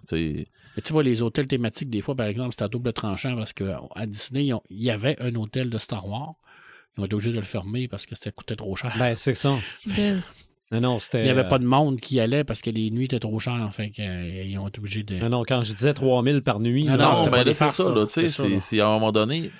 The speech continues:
Speaker 1: c'est quoi tu
Speaker 2: Je,
Speaker 1: veux,
Speaker 2: je
Speaker 1: tu sais.
Speaker 2: sais bien qu'il faut que tu payes le nom de la franchise, là, mais à un moment donné,
Speaker 1: Ouais.
Speaker 2: qui
Speaker 3: Oui, mais
Speaker 2: peut se
Speaker 3: t'as
Speaker 2: per-,
Speaker 3: eux autres.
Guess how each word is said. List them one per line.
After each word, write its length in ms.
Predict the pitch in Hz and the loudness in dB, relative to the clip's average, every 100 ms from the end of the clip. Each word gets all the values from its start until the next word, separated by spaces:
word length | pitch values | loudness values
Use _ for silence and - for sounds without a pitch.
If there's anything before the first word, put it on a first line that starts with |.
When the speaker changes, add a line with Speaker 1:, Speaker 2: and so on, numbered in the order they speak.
| - - | -16 -8
Speaker 1:
c'est 140 | - | -4
quoi 160 | - 143 | -2 -2
tu 80 | |
Speaker 2:
Je, 100 | - 95 | -2 0
Speaker 1:
veux, 260 | 85 85 | 0 0
Speaker 2:
je 40 | 76 | 0
Speaker 1:
tu 60 | |
sais. 80 | - | -2
Speaker 2:
sais 60 | 107 | 0
bien 100 | 139 | 0
qu'il 80 | |
faut 100 | 131 | 0
que 80 | 117 | -4
tu 80 | - | -2
payes 240 | 139 139 | 2 4
le 140 | 131 113 | 4 2
nom 180 | 123 127 | 2 0
de 60 | |
la 80 | 123 | 0
franchise, 580 | - 110 - 127 180 156 | -2 -2 0 0 0 0
là, 140 | 151 | -2
mais 120 | 127 | -2
à 40 | 113 | -2
un 40 | |
moment 140 | 110 110 | -2 0
donné, 160 | 113 92 | 0 2
Speaker 1:
Ouais. 100 | 123 | 4
Speaker 2:
qui 80 | 123 | 4
Speaker 3:
Oui, 80 | |
mais 120 | 139 131 | 4 4
Speaker 2:
peut 40 | |
se 40 | - | 4
Speaker 3:
t'as 120 | 139 | 6
Speaker 2:
per-, 60 | 139 | 6
Speaker 3:
eux 140 | 139 | 6
autres. 240 | 151 160 | 6 6